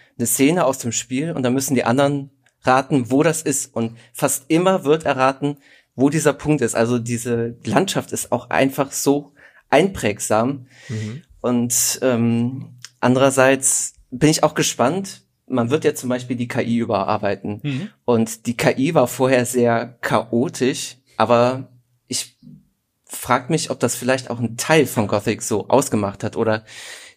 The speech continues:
Speaker 1: die Steuerung war schwierig zu erlernen, aber man hat sie dann irgendwie hinbekommen. Das heißt, man ist selber mit dem Spiel gewachsen, was auch zu dieser Progression z-,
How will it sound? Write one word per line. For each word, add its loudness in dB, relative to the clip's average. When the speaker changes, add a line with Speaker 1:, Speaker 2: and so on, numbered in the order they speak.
Speaker 1:
die 0
Steuerung 4
war 4
schwierig -2
zu -2
erlernen, 0
aber 0
man -4
hat 0
sie -6
dann 2
irgendwie 0
hinbekommen. -2
Das -2
heißt, 0
man 0
ist -2
selber 4
mit -6
dem -4
Spiel -2
gewachsen, 0
was 0
auch -2
zu -4
dieser -6
Progression -2
z-, -4